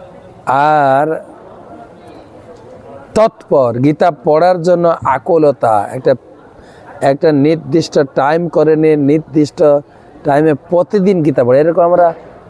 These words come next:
তিন নম্বর হাত ব্যবহার করতে পারি না, সময় পাই না, সময় কোথায়, হ্যাঁ,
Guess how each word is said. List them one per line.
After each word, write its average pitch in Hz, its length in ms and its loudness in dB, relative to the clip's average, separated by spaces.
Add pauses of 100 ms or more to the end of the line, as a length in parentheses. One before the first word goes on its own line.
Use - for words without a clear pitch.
(140)
তিন 170 240 2
নম্বর 170 280 2
হাত 139 280 -2
ব্যবহার 147 400 0
করতে 139 240 -4
পারি 120 260 -2
না, 101 160 -8 (460)
সময় 139 600 0
পাই 123 280 0
না, 117 280 0
সময় 131 500 0
কোথায়, 117 720 -2 (920)
হ্যাঁ, 113 160 -12